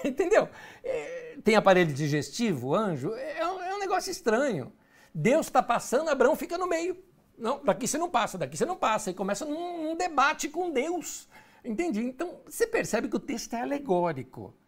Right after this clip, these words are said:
O que interessa é a lição que o texto tá passando pra gente. Vamos ler o texto? Gênesis dezoito, de dezesseis a trinta e três, texto longo, segue comigo. Os homens se levantaram para ir embora e começaram a caminhar na direção de Sodoma.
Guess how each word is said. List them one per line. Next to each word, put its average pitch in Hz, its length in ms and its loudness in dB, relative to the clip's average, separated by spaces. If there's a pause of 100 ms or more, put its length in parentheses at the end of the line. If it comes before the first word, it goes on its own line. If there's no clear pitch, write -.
(360)
O 160 80 2
que 277 120 0
interessa 208 560 2
é - 20 0
a 208 40 0
lição 233 540 -2
que 277 100 -8
o 214 40 -10
texto - 340 -10
tá - 100 -6
passando - 460 -6
pra 175 180 -2
gente. 110 240 -8
Vamos 277 220 4
ler 190 100 0
o 165 40 -2
texto? - 360 -2 (380)
Gênesis 214 340 2
dezoito, 165 540 0
de 151 120 -6
dezesseis 170 440 -2
a 180 60 -2
trinta 185 280 -2
e 208 60 0
três, 156 300 -4
texto - 300 -12
longo, 226 520 0 (320)
segue 170 340 -2
comigo. 147 460 -2 (800)
Os 175 120 -2
homens 359 240 8
se 254 100 2
levantaram 190 500 6
para 175 180 2
ir 160 140 2
embora 156 440 4
e 170 40 -2
começaram 185 540 0
a 175 40 0
caminhar 156 420 -2
na 170 80 -4
direção 151 420 -4
de 151 80 -8
Sodoma. 139 800 -2